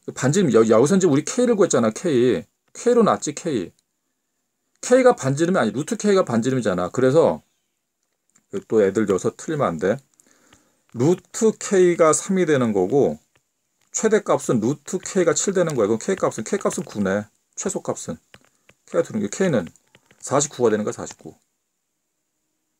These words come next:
그래서 최대값은, 아니, 그래서 이제 답은 이렇게 써야 돼.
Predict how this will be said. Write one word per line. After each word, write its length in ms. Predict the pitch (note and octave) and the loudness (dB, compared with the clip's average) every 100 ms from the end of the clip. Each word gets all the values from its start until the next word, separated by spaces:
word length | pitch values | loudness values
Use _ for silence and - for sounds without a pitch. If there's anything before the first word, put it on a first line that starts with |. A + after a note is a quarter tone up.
| _ _ _ _ _ _ | _ _ _ _ _ _
그래서 160 | C3+ - | -4 0
최대값은, 800 | G#3 F#3+ - C#3 - D3+ B2+ - _ - | 2 2 2 -2 2 2 2 -4 _ -6
아니, 180 | F2+ | -6
그래서 220 | - C#3 C#3+ | -2 0 2
이제 140 | C3 | 0
답은 220 | A2+ A#2 | 0 0
이렇게 180 | A2 G#2 | 0 -2
써야 200 | - E2+ | -2 -4
돼. 180 | E2 | -6